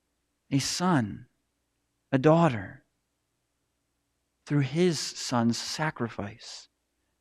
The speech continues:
And then he seals us with the Spirit so we can obtain this inheritance one day. I've got nothing, I had no idea how to finish this message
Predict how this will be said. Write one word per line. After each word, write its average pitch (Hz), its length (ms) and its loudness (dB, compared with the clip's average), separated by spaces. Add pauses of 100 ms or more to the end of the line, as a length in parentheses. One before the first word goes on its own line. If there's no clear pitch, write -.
(1700)
And 135 80 4
then 180 120 8
he 156 140 6
seals 123 500 4
us - 400 -2
with 131 100 -2
the 120 80 -4
Spirit 143 500 4
so - 140 -6
we 147 180 4
can 143 300 -2
obtain 139 680 0
this - 260 -4
inheritance 107 760 -10
one 98 200 -12
day. 67 300 -20 (3250)
I've 226 160 4
got 151 200 4
nothing, 156 480 4
I 170 100 2
had 143 140 6
no 151 160 6
idea 143 280 4
how 123 120 0
to 120 80 -4
finish 117 360 -2
this - 220 -8
message 113 320 -10